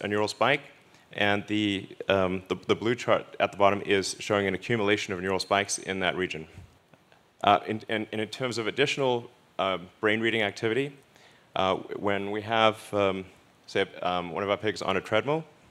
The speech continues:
<laughs> pig on a treadmill, <laughs> um, it's funny, funny concept, really. Um, and we, uh, take the, the readings from the neurons,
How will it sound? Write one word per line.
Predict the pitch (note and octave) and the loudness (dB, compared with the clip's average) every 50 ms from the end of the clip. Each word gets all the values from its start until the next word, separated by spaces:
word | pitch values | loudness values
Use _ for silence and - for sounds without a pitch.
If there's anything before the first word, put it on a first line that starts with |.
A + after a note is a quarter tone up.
| - | -20
<laughs> | - - - - - - G#2 - - | -20 -20 -20 -10 -10 -10 -8 -6 -4
pig | G#2 G2+ | -2 -2
on | G2+ | -2
a | G2 | -2
treadmill, | - - F#2+ E2+ F2 F2 F2+ - _ - - - | 0 -2 -2 -2 -2 -6 -8 -10 _ -16 0 2
<laughs> | - C#3 - - - - - - - - - - - - - - - - - - _ _ - _ _ _ - | 2 2 4 0 -4 -6 -6 -8 -10 -10 -14 -18 -20 -20 -20 -20 -20 -20 -20 -20 _ _ -20 _ _ _ 0
um, | G#2 G#2 G2+ G2+ G#2 G#2 F#2+ - - - _ - | 2 4 6 6 4 2 -2 -8 -16 -20 _ -18
it's | - | -8
funny, | - G#2+ F#2 E2+ | -4 -4 -4 -2
funny | - A2 G2 F2+ | -2 -2 -2 -2
concept, | - G2 F2+ - G#2 G2 F2+ | -2 -4 -4 -2 -2 -2 -2
really. | F#2+ F#2+ F#2+ F#2 F#2 - - _ - - - - - - - - - - - - - - - _ _ _ _ _ | -2 -2 -4 -4 -6 -10 -16 _ -20 -18 -18 -18 -16 -18 -20 -20 -20 -20 -20 -20 -20 -20 -20 _ _ _ _ _
Um, | - - G2+ G#2 G#2 G#2 - - - - - - - | -2 0 2 2 0 -2 -8 -16 -20 -20 -20 -10 -2
and | - A#2 A#2 A#2 A#2 A2 A2+ | 2 4 4 4 4 4 4
we, | B2 B2 A#2+ A#2+ A#2+ G#2+ - - - - - - - - - - - - | 4 4 4 4 2 0 -2 -6 -12 -18 -18 -18 -20 -20 -20 -20 -8 -4
uh, | G#2 G#2 | -4 -4
take | G#2 - - C#3 C3+ C3+ | -4 -2 -2 -2 -2 0
the, | C3+ A2+ | -2 -4
the | - - G2+ G2+ | -2 -4 -6 -4
readings | G2 A#2+ C#3+ D3 B2 G#2 G2 G2+ G2+ - | -2 -2 0 2 2 2 0 -2 -6 -8
from | - - G2+ | -8 -6 -4
the | G2 | -2
neurons, | G2 G#2+ A2 G2+ F2+ F2 E2+ F#2 G2+ - - | 0 0 0 2 2 0 -2 -4 -6 -10 -14